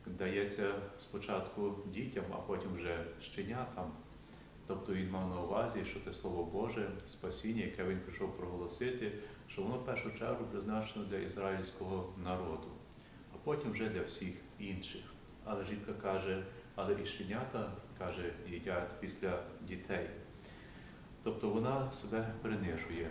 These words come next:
можна так сказати. І Господь, бачачи, що вона є готова прийняти віру, що вона є готова визнати, що є один правдивий Господь, він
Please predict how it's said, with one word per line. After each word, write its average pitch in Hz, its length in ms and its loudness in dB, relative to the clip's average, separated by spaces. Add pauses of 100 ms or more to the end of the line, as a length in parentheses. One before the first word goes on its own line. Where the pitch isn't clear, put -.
(140)
можна 85 280 -2
так 82 200 2
сказати. 82 580 0 (380)
І - 20 0
Господь, 135 500 2 (220)
бачачи, 98 560 2 (320)
що 101 100 0
вона 104 240 4
є 107 160 6 (120)
готова 113 400 4 (580)
прийняти 104 580 4 (880)
віру, 110 320 4 (400)
що - 140 -2
вона 117 220 2
є 110 200 6 (380)
готова 95 640 4 (640)
визнати, 101 520 2 (280)
що 104 100 0
є 101 140 4 (100)
один 120 300 0
правдивий 104 420 2
Господь, 123 500 0 (380)
він 95 100 -4